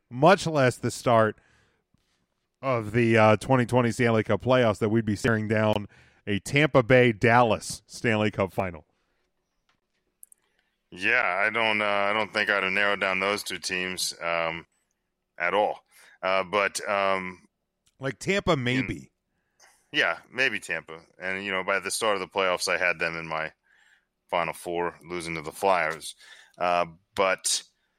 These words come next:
Speaker 2: I, um, yeah, I don't, I don't, it's not that I'm not buying Dallas. I mean, Dallas has clearly beaten some real good teams. They beat two different teams that I had in my Final <laughs> Four, uh, <coughs> in, uh, Colorado and,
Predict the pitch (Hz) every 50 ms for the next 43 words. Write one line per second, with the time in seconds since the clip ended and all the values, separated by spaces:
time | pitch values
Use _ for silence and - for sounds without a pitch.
0 | _ _ _ _ _ _ _ - 110 120 123 123 123 123 123 120 120 120 117 117
1 | 107 - _ _ _ 104 131 139 131 131 135 139 139 147 143 135 123 - - -
2 | 123 131 127 131 127 123 110 - - - - - - _ - - 101 107 - 143
3 | 143 139 135 127 120 123 117 101 92 87 104 101 98 92 90 85 85 82 80 71
4 | 62 62 - - - - 73 90 90 90 98 98 98 98 95 - - 90 - -
5 | - 101 92 90 87 82 80 92 92 90 85 87 - - 82 85 87 87 85 80
6 | 76 80 76 - - 104 104 110 117 117 104 - 92 90 85 87 85 82 - -
7 | - 107 107 101 101 98 - 92 87 - - 95 95 95 90 - 87 85 80 -
8 | 95 101 110 107 104 98 95 92 90 - - 95 92 92 92 92 - - - -
9 | 120 120 135 123 - - - - - - - - - - 147 - 202 - - -
10 | 202 - - 220 - - 226 139 113 104 - - - 98 110 104 98 98 107 101
11 | 101 98 98 98 - - 110 104 101 98 95 95 92 92 92 92 92 92 - -
12 | 95 92 90 90 90 87 -